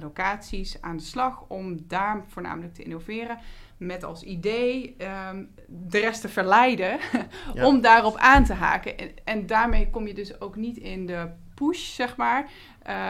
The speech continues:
Speaker 1: maar, eh, gaan we veel meer uit van, ehm, ja, wat levert het je op? Eh, mensen kunnen elkaar daarover enthousiasmeren.
Speaker 2: Dat, ja.
Speaker 1: En ik wil
Speaker 2: Ja.
Speaker 1: hem eigenlijk ook nog koppelen aan,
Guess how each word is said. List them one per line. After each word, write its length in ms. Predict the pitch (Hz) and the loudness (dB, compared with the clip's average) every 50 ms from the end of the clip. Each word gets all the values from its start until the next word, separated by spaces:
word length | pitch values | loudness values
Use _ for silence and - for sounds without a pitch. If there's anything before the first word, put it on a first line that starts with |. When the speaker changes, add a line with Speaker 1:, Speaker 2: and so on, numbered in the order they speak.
| 190 - - - 202 202 | -6 -8 -8 -8 -8 -2
Speaker 1:
maar, 300 | 208 202 196 196 196 - - | 2 2 2 2 0 -2 0
eh, 80 | - - - - - - - | 4 6 6 6 4 0 -4
gaan 260 | - - 226 208 208 | -6 -4 -2 -2 -2
we 80 | 196 196 | -4 -10
veel 320 | 196 - - 247 262 269 | -10 -8 -6 -4 -2 -2
meer 260 | 262 233 220 214 - | -2 -2 -2 -4 -4
uit 320 | - 202 202 202 196 202 202 | -4 -4 -4 -4 -6 -8 -10
van, 380 | - - 190 185 185 196 190 196 - - - _ _ | -10 -8 -8 -6 -6 -8 -10 -12 -16 -20 -20 _ _
ehm, 460 | - 190 190 180 175 180 180 180 180 175 175 175 180 - | -16 -14 -12 -12 -12 -12 -12 -12 -12 -12 -12 -12 -14 -10
ja, 160 | - 240 240 190 | -6 -4 -4 -4
wat 180 | 175 175 170 | -4 -6 -6
levert 260 | 165 151 160 165 - | -8 -8 -10 -10 -10
het 160 | - 190 196 - | -10 -10 -10 -10
je 160 | - - - | -12 -10 -6
op? 360 | 269 294 285 285 285 - - | -6 -4 -4 -6 -8 -8 -8
Eh, 220 | 240 - - - | -8 -8 -6 -8
mensen 340 | 190 185 185 185 185 - 208 | -8 -8 -8 -8 -8 -10 -12
kunnen 240 | 208 - 196 196 - | -12 -10 -12 -10 -12
elkaar 340 | 208 214 220 269 285 294 285 | -12 -6 -2 0 2 2 0
daarover 360 | 277 269 254 247 247 247 254 | -2 -4 -6 -6 -6 -6 -6
enthousiasmeren. 1120 | - 233 226 - 233 220 - - 233 220 214 214 226 226 226 226 220 220 214 214 214 214 - - | -6 -6 -8 -10 -12 -14 -8 -6 -4 -4 -4 -4 -6 -6 -8 -8 -10 -8 -8 -10 -10 -10 -8 -4
Speaker 2:
Dat, 200 | 107 123 135 127 | -4 -2 -2 -4
ja. 260 | - 98 90 90 - - | -6 -6 -4 -4 -4 -4
Speaker 1:
En 120 | - 107 | -4 -6
ik 60 | 104 - | -6 -4
wil 100 | - 110 | -4 -6
Speaker 2:
Ja. 60 | 104 | -6
Speaker 1:
hem 100 | 95 - | -6 -6
eigenlijk 320 | - 214 214 - - - 220 | -4 -4 -2 -4 -4 -2 -2
ook 80 | 247 | -2
nog 180 | 247 220 214 - | -2 -2 -4 -6
koppelen 400 | - 233 214 - 220 196 - - | -4 0 2 2 2 0 -2 -2
aan, 380 | - 180 175 175 170 175 185 | -4 -4 -4 -4 -6 -10 -12